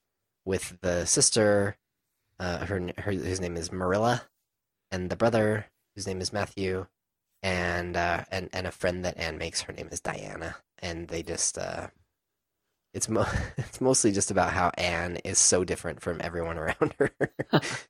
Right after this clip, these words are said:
And, but she makes their lives great. So if that sounds interesting to you, you can, uh,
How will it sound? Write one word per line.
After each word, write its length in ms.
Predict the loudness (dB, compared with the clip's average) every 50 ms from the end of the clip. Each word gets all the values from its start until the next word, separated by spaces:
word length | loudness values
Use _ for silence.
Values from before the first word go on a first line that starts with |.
| _ -4 -4 -4 -4 -4 -12 _ _ _ _ _ _ -2
And, 480 | 2 4 4 6 6 6 4 4 8
but 140 | 8 8 8
she 100 | 8 6
makes 220 | 6 4 4 4
their 80 | 2 0
lives 240 | 2 2 0 0 -4
great. 280 | -8 -10 -10 -12 -14 -16 _ _ _ _ _ -14
So 260 | -10 -8 -6 -6 -8 -10 _ _ -8
if 80 | -2
that 160 | 0 2 2
sounds 180 | 2 2 2 2
interesting 440 | 2 0 2 2 2 2 2 0 0
to 100 | 2 6
you, 320 | 8 8 8 8 6 2 -8 _ _ _ _ _ _ _ _ _ _ _ _ _ _ -10
you 100 | -10 -6
can, 260 | 0 0 2 2 2
uh, 380 | 2 2 0 0 0 -2 -4 -6